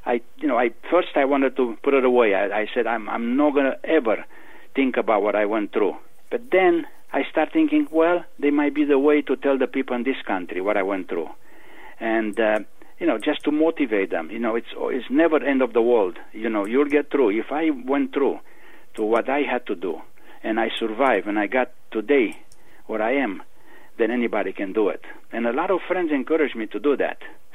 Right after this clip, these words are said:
Say, "You know something? You did so much, so much, and so many things that, you know, if somebody will, will learn something from you, that will mean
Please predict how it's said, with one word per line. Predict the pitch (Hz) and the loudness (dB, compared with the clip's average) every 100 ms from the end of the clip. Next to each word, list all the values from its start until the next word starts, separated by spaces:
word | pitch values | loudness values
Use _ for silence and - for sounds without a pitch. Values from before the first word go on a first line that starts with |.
| - | 0
Say, | 127 | 2
"You | |
know | 139 147 | 4 2
something? | 156 139 147 139 127 - - - | 0 0 0 -4 -4 -12 -14 -6
You | 107 160 | 2 4
did | 151 147 - | 4 2 2
so | 147 | 2
much, | 139 98 - - - - | 2 0 -4 -10 -6 0
so | |
much, | 151 131 - 110 | 2 0 -2 -6
and | 104 - | -4 0
so | |
many | 147 147 143 | 2 4 2
things | 147 104 - - - - - - - | 0 -4 -6 -10 -12 -14 -14 -8 -2
that, | 117 - - | -2 -2 -4
you | 165 | 2
know, | 120 104 - - | 2 0 -6 -8
if | - - | -6 -2
somebody | 175 175 165 147 | 0 4 4 6
will, | 139 127 | 6 4
will | 131 | 4
learn | 127 156 120 - | 6 6 4 0
something | 131 120 104 | 0 0 -4
from | 92 92 | -6 -6
you, | 92 87 - - - - - - | -6 -6 -10 -12 -14 -14 -12 -8
that | 110 | -2
will | 113 113 | 0 0
mean | 123 113 | 0 -2